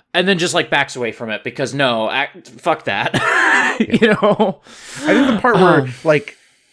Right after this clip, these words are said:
Speaker 2: all these characters are, like, quietly but not actually materially critical of the Nazis, like,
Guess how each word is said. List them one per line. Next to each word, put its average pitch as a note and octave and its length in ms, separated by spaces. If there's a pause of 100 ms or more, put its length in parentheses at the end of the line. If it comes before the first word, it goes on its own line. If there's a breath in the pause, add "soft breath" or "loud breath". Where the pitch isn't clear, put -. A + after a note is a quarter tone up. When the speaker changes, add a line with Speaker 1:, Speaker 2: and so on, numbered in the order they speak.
(220)
Speaker 2:
all D#3 220
these D#3+ 180
characters D3 480
are, C#3+ 40
like, A#2+ 180
quietly C#3+ 540
but B2+ 200
not B2+ 260
actually C3 380
materially B2 540
critical C3+ 400
of A#2 60
the A#2+ 60
Nazis, B2 440
like, B2+ 160